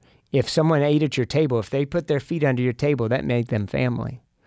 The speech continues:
because you've called them to meal with you, to break bread with you,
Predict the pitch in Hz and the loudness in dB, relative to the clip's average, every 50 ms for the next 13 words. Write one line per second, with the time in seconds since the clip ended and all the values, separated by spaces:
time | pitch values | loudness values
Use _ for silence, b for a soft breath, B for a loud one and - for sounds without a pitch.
0 | _ _ _ _ _ _ _ - 131 - 135 120 110 131 120 - - 127 120 117 | _ _ _ _ _ _ _ -4 0 0 2 2 2 0 0 0 0 0 2 2
1 | 113 110 101 107 110 113 120 131 131 120 110 - 131 120 107 - 104 120 120 120 | 0 0 -2 -2 0 0 0 0 0 -2 -4 -6 -8 -8 -8 -6 -2 -2 -2 -2
2 | 120 120 117 120 120 123 117 117 104 - - 120 - 117 | -2 -2 -2 0 0 0 -2 -6 -10 -8 -10 -10 -8 -10